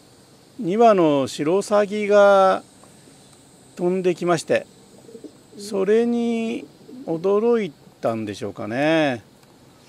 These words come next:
で、飛び上がってます。シロサギも飛びながらなんかギャーギャー鳴い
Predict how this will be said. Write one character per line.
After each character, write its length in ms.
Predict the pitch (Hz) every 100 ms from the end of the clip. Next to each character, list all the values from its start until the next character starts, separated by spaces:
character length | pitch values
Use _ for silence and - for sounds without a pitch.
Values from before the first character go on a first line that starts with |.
| - - - - -
で、 140 | 190
飛 180 | 190 170
び 120 | 160
上 80 | 160
が 100 | 151
っ 40 | 143
て 120 | 131
ま 160 | 117 107
す。 300 | - - - _ _ _ _ _ _ _ _ _ _ _ _ - _ _ _ _ _ _ _ _ _
シ 100 | -
ロ 100 | 160
サ 220 | 185 240 220
ギ 100 | 226
も 540 | 220 214 208 208 196
飛 100 | 175
び 120 | 170
な 160 | 214 226
が 100 | 226
ら 140 | 226
な 100 | 214
ん 60 | 220
か 240 | 160 135 - -
ギ 160 | 123
ャ 100 | 190
ー 20 |
ギ 100 | 240
ャ 220 | 160 110 -
ー 20 | _ _ -
鳴 160 | 120
い 120 | 151